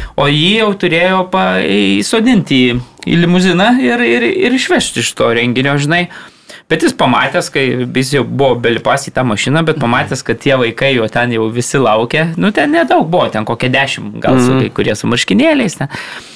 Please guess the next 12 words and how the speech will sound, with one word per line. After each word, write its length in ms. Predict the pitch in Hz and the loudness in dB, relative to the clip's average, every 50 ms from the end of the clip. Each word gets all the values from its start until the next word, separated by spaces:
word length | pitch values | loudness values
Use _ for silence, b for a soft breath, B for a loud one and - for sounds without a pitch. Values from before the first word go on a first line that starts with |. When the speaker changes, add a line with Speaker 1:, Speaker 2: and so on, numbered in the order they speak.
| B | B
Speaker 1:
Taip 180 | B - - 135 | B -4 -4 -4
toliau 280 | - - 113 127 151 160 | 0 0 2 2 4 2
rėkė, 300 | 143 120 117 131 131 175 180 | 2 2 0 0 -2 -4 -2
tai 140 | - 151 135 | -2 -2 -2
jisai 340 | 131 - 175 170 160 151 143 | 0 0 0 0 2 2 0
nelipo 460 | 131 135 131 135 156 165 - - 104 | 0 0 0 0 0 -2 0 0 0
į 80 | 104 107 101 | 0 0 -2
mašiną, 480 | 110 - 117 127 - - 175 180 185 185 180 | -2 -2 -2 -2 -2 -2 0 0 2 2 2
atėjo 300 | 143 127 - 147 156 160 147 131 | 0 0 0 0 0 2 2 0
į 60 | 123 - | -2 -2
kitų 200 | - - - 147 151 | -4 -2 0 0 2
vaikų 360 | 143 117 104 - - 120 117 | 2 2 0 -2 0 0 2